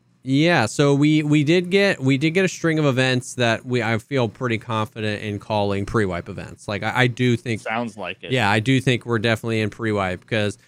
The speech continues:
Speaker 1: but, but I get, like, the frustration around that, and some people are like, "It is or it isn't," because, like, this wipe cycle has been the weirdest one,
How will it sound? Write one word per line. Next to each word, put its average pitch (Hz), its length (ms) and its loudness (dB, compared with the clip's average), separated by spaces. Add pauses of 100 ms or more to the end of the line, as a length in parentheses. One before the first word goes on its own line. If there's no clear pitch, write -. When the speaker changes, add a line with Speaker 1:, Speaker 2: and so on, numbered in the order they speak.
(200)
Speaker 1:
but, 190 260 -4
but 180 140 2
I 180 160 4
get, 180 400 -2
like, 156 300 0 (120)
the 143 100 -4
frustration 147 840 0
around 131 380 0
that, 151 220 -2
and 117 100 -2
some 123 180 0
people 123 260 -4
are - 20 0
like, 113 180 0
"It 120 80 -2
is 120 240 0
or 113 120 0
it 110 80 0
isn't," 120 320 0
because, 117 320 -4
like, 110 260 -4
this 120 340 -2
wipe 110 360 0
cycle 117 380 -2
has 107 200 -2
been 107 220 -6
the 104 80 -4
weirdest 104 500 -6
one, 107 400 -4